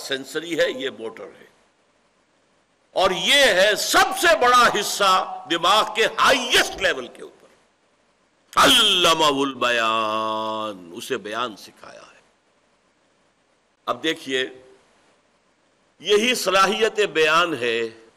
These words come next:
جس کو استعمال کر کے کوئی شخص ڈیمیگوگ بنتا ہے،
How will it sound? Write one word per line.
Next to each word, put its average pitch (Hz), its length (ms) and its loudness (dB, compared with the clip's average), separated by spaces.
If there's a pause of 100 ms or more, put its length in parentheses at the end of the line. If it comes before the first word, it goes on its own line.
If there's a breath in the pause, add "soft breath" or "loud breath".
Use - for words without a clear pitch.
(1300)
جس 147 220 -6
کو 175 100 0
استعمال 156 600 2
کر 151 220 -4
کے 151 180 -4
کوئی 135 260 -6
شخص 123 300 -8
ڈیمیگوگ 180 600 2
بنتا 127 540 -6
ہے، - 100 -20